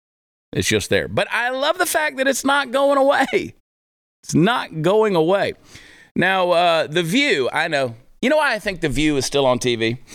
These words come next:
I think The View and that cackling bunch of angry hens, I think that it exists so that conservatives can pull clips from it to use on their <laughs> social media, and we all get a chuckle out of it. So we all know that the,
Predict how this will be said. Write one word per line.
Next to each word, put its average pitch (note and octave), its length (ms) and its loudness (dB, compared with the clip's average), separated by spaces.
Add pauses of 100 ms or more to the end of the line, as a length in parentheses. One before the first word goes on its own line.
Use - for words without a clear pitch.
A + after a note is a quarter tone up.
(160)
I A3+ 100 0
think C#4+ 260 -2
The E3+ 100 0
View B2+ 360 0
and A2 80 2
that B2+ 160 -2
cackling C#3 440 -4
bunch B2 260 0
of F#2+ 140 -2 (100)
angry B2+ 420 0
hens, G#2 540 0 (100)
I C3+ 140 -2
think G#3+ 440 -2
that D3+ 120 2
it B2+ 120 0
exists A2 800 -2
so C3+ 140 0
that A#2 160 -2
conservatives B2 880 -2 (380)
can C#3+ 180 -2
pull G3 320 -2
clips - 480 0
from B2 300 0
it - 120 -6
to A#2+ 80 0
use C3+ 280 0
on B2+ 100 -2
their A#2+ 160 0
<laughs> - 0 -
social C#3+ 460 0
media, A2 500 -2 (580)
and D#3 140 -2
we D#3 140 0
all D#3+ 200 2
get D3+ 140 -4
a C3+ 80 -2
chuckle B2 460 -2
out F2 180 0
of D#2 140 -4
it. - 160 -8 (640)
So F#3+ 240 0
we G3 140 2
all A3 280 4
know F3+ 240 2
that C#3+ 140 -6
the, D3 200 -2